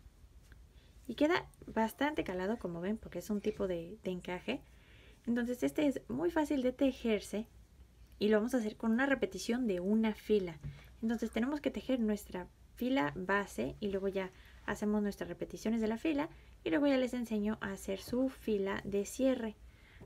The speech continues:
Así que para este, deja agarro ya mi estambre. Y lo vas a tejer en múltiplos de cuatro más dos.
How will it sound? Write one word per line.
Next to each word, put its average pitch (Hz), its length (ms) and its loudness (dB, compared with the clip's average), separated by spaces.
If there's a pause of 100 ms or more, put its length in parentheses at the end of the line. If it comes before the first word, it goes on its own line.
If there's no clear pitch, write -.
(100)
Así - 100 -12
que 214 100 0
para 180 300 -4
este, 247 460 0
deja 208 180 -6
agarro 202 240 -4
ya 214 140 -2
mi 196 100 -2
estambre. 196 540 -6 (1200)
Y 240 120 0
lo 262 160 6
vas 392 240 2
a 427 80 -2
tejer 196 420 2
en 220 160 6
múltiplos 302 680 2 (100)
de 196 260 0
cuatro 285 680 4
más 202 420 0 (160)
dos. 202 560 -2